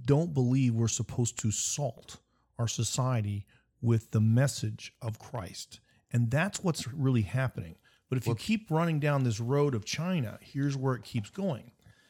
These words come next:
Speaker 1: because it gets worse. China is so much involved in producing drugs around the world that if China and we were at war, we would not have enough drugs of the ones we really need.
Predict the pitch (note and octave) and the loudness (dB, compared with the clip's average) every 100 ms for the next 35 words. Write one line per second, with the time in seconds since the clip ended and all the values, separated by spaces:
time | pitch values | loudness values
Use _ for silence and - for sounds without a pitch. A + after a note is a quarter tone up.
0 | _ C3 - D3 A#2+ - C3 C#3+ C#3+ B2 | _ -4 0 0 0 -2 -4 -2 -4 -2
1 | D3 A2+ - - - - _ - - F3+ | -2 -2 -4 -12 -16 -20 _ -10 -4 0
2 | G3+ - C3 A2+ - - F#3 G3+ F3+ D#3 | 0 2 0 0 -2 0 2 2 2 2
3 | - C3 A#2 C3 G2 E2 - - A#2+ A2 | 0 0 2 0 0 -6 -14 -2 0 2
4 | A#2+ A#2 C3+ - G#2+ G#2 B2 C3 A#2 G#2+ | 0 2 0 2 0 0 0 0 0 0
5 | A2+ A#2+ A#2+ G#2 A#2 B2 F2+ F#2 - - | 0 0 0 0 0 0 -2 -6 -14 -20
6 | _ _ B2 B2 - C3 - - E3+ G#3 | _ _ 2 2 2 0 0 -2 0 2
7 | A3+ G3 C3+ B2+ D3 D3 B2+ A2+ A2+ C3+ | 4 4 2 2 2 4 2 2 2 2
8 | A#2 G#2+ A#2 E3 F#3+ E3 A#2+ B2 C#3+ D#3+ | 2 2 0 0 2 0 0 2 2 0
9 | - C#3 B2+ A#2+ G#2+ B2 C3 F#2 - _ | -2 -2 0 0 0 2 0 -4 -14 _
10 | - A2+ B2 C3 E2+ - - - - _ | -8 -4 0 0 -2 -10 -18 -18 -20 _
11 | - A#2+ A2 A2+ A2+ A2+ B2+ E3 D#3+ B2 | -4 -2 -2 -2 0 2 2 0 0 0
12 | A2+ B2+ F3 B2+ B2+ G#3+ - - | 0 2 2 2 2 0 -2 -8